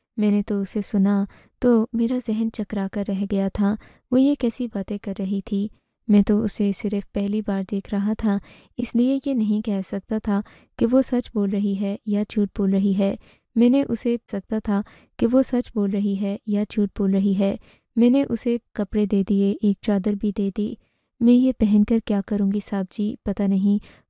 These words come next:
कब कोई यहाँ आ जाए और मुझे रौंद कर चला जाए।" वो बड़ी बेबाकी से ये बातें करती मुझे खूबसूरत भी लग रही थी और किसी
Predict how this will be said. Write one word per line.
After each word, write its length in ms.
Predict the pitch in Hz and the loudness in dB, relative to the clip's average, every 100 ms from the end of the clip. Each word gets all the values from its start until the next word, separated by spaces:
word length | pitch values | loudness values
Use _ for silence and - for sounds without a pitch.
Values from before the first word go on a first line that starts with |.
| - | -4
कब 140 | 247 - | -4 2
कोई 140 | 262 | 2
यहाँ 340 | 240 226 226 214 | 4 2 0 0
आ 40 | |
जाए 220 | 214 220 | -2 -2
और 80 | 226 202 | -2 -4
मुझे 240 | 190 208 | -4 -4
रौंद 260 | 196 196 196 | -2 -2 -2
कर 160 | 208 - | -4 -2
चला 280 | 208 190 190 | -2 0 0
जाए।" 380 | - 196 196 226 _ _ _ - | 0 0 -2 -6 _ _ _ -4
वो 60 | |
बड़ी 240 | 196 202 202 | -2 0 0
बेबाकी 540 | 202 196 196 185 208 | -2 -2 -2 -4 -6
से 140 | 208 208 | -4 -2
ये 180 | 208 | -2
बातें 340 | 196 190 - 208 | -2 -4 -2 -2
करती 460 | 208 196 208 202 - - _ - | -2 -2 -2 -2 -4 -14 _ -2
मुझे 220 | 233 262 | 0 0
खूबसूरत 520 | 269 240 - 220 214 - | -2 -4 -4 -4 -4 -2
भी 80 | 226 | -2
लग 220 | 196 185 | 0 0
रही 220 | 196 196 | 0 0
थी 220 | 208 - 247 | -2 -2 -2
और 100 | 220 | -2
किसी 380 | 208 - 220 | -4 -2 -4